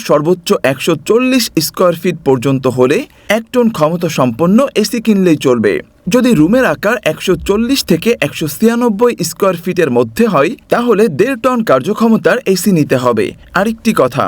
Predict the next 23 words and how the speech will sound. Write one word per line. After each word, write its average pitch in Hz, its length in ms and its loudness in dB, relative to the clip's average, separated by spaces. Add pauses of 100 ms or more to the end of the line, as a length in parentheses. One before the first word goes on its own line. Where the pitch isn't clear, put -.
(340)
ইনভার্টার 254 440 2 (100)
এসি 156 240 0
কিনবেন 262 360 0 (140)
নাকি 147 240 -2
নন 175 240 2 (140)
ইনভার্টার? 123 500 2 (380)
ইনভার্টার 254 520 2
এসিতে 170 440 0
বিদ্যুৎ 220 460 0
বিল 233 180 2
সাশ্রয় 139 560 0
হয়, 104 180 2 (220)
তাই 180 160 0 (120)
বর্তমানে 208 440 0 (100)
ইনভার্টার 220 640 2
এসি 135 280 0 (140)
জনপ্রিয় 190 600 2
হয়ে 170 280 2
উঠেছে। 131 360 0 (400)
তবে 240 240 2
ইনভার্টার 233 580 2
এসি 165 280 0
নষ্ট 127 300 -2